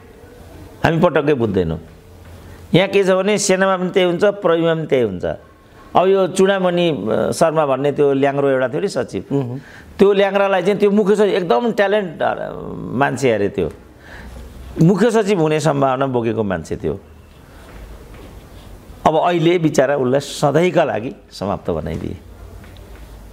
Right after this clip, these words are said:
Speaker 1: कसैलाई केटी काण्ड लगाइदिने, कसैलाई घुस काण्ड लगाइदिने, कसैलाई आशय करणी लगाइदिने,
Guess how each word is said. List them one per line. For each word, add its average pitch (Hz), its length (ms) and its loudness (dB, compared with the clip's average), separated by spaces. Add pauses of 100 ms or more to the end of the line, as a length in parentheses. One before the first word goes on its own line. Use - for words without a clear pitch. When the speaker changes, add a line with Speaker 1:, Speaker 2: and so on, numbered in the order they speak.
(380)
Speaker 1:
कसैलाई 127 300 2
केटी 143 280 2
काण्ड 113 220 2
लगाइदिने, 87 580 -2 (760)
कसैलाई 131 280 4
घुस 113 300 0
काण्ड 147 240 2
लगाइदिने, 98 600 0 (1040)
कसैलाई 139 280 2
आशय 143 400 0
करणी 139 380 0
लगाइदिने, 104 600 0